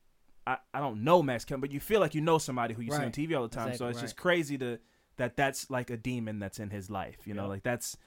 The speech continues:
Speaker 1: a demon in his closet of, like, you know, horrible things that have happened in his life.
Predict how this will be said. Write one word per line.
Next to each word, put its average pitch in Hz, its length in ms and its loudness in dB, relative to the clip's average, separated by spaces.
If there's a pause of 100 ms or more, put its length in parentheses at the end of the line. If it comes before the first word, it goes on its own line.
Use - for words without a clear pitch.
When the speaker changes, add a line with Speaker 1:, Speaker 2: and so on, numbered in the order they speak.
(180)
Speaker 1:
a 117 80 -6
demon 117 340 0
in 104 60 -4
his 110 140 -6
closet 107 500 0 (340)
of, 104 280 -2
like, 95 380 -6
you 113 100 -6
know, 87 320 -6 (640)
horrible 110 440 -2
things 101 380 -8
that 92 120 -4
have 92 100 -10
happened 98 280 -8
in 90 60 -8
his 87 260 -10
life. 80 440 -10